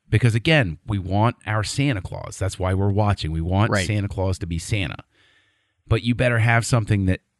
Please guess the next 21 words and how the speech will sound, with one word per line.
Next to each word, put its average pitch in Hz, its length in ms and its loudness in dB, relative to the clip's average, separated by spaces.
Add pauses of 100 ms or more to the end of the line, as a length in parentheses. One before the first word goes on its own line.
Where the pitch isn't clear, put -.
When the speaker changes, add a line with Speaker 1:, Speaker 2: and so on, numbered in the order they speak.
(260)
Speaker 1:
gives 107 340 4
me 110 160 2
a 92 80 0
reason 90 760 2 (800)
to 104 120 2
see 117 300 0
this. 73 420 -8
And 104 160 -2
I, 117 240 2 (460)
I 104 160 4
do 107 400 6
think 98 400 0
that 87 200 -4
Kurt 110 280 0
Russell, 98 580 -2 (1300)
it's 101 180 0
such - 440 2
a 107 100 6
sly, 110 800 0
subtle 110 500 2
performance 95 920 -2